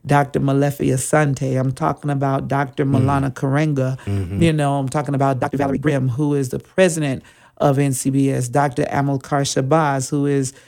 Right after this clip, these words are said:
Speaker 1: you know, the director of the W B Du Bois Center, um, at the University of Massachusetts Amherst. And, you know, and the list goes on and on and on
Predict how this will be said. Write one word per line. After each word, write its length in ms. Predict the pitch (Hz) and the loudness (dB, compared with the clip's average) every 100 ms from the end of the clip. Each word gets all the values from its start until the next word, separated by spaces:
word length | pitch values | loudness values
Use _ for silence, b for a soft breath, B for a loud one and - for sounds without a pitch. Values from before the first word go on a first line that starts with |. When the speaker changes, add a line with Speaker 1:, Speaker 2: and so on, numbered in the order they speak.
| b | b
Speaker 1:
you 80 | 143 | 0
know, 120 | 147 | 0
the 80 | 131 | 2
director 180 | 139 139 | 0 -2
of 60 | 135 | -4
the 40 | |
W 160 | 143 143 | -4 -2
B 140 | 139 | -2
Du 120 | 135 131 | -2 -2
Bois 320 | 139 143 135 | 0 0 -2
Center, 720 | - - - 151 131 131 127 B B B | -4 -8 -4 -2 0 -2 -2 B B B
um, 540 | - 143 139 131 131 - - | 0 2 2 0 -2 -4 -2
at 240 | 147 139 | 0 0
the 80 | 143 | -2
University 420 | 143 139 143 - | 0 0 0 0
of 60 | 139 | 0
Massachusetts 800 | 143 135 135 - 143 - 123 - | 0 -2 -6 -2 -2 -2 -8 -6
Amherst. 580 | 165 156 131 123 117 - - | -2 -2 -2 -2 -4 -4 -2
And, 220 | 147 135 B B - | -2 -2 B B -2
you 80 | |
know, 120 | 190 156 | 0 0
and 120 | 156 | -4
the 20 | |
list 140 | 160 | -4
goes 240 | - 135 123 - | -2 -2 -4 0
on 500 | 160 151 143 139 131 | 2 2 0 -2 -4
and 300 | - 135 - | -6 -8 -4
on 260 | 147 143 | -2 -2
and 160 | 135 135 | -2 0
on 380 | 160 147 135 | 0 0 -2